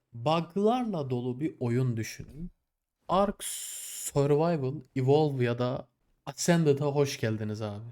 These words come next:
Gerçekten. Bunun adı Ark. Bug Ark deselerdi daha iyi olabilir. Bug Ark. Nasıl olur Bug Ark?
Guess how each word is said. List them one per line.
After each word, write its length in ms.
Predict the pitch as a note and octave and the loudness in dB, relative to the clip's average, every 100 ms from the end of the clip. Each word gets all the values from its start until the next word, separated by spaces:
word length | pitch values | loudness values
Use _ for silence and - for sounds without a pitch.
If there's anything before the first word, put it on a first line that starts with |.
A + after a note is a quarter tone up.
| - _ _ _ _ _ - | -18 _ _ _ _ _ -2
Gerçekten. 500 | D3 C#3 A2 - - _ _ _ _ - | 0 0 -6 -10 -20 _ _ _ _ -6
Bunun 140 | E3 | -2
adı 200 | D3 D3+ | 0 0
Ark. 440 | C#3 A#2 - - _ _ _ _ _ _ _ _ _ _ _ _ _ _ - | 0 -2 -8 -20 _ _ _ _ _ _ _ _ _ _ _ _ _ _ -18
Bug 480 | A#2 A#2 E3+ G3 E3+ - | -4 4 6 6 2 0
Ark 400 | C3 B2 B2+ - | 0 0 -4 -8
deselerdi 680 | A#2 B2 B2+ A#2 A#2 D#3 | -6 -4 -2 -4 -6 -6
daha 220 | F3+ C3 A#2 | -2 0 -2
iyi 100 | A#2 | -4
olabilir. 340 | A#2 A2+ A#2 - | -8 -10 -10 -6
Bug 320 | A#2+ C3 B2+ | 2 2 2
Ark. 600 | A#2 A2 - - - _ _ _ _ - | -2 -4 -14 -20 -20 _ _ _ _ -8
Nasıl 240 | E3 - | -6 -2
olur 240 | A#2+ A2+ A#2 | -2 -2 0
Bug 160 | A#2+ | 0
Ark? 420 | B2 D#3 G3 - | 2 0 -2 -14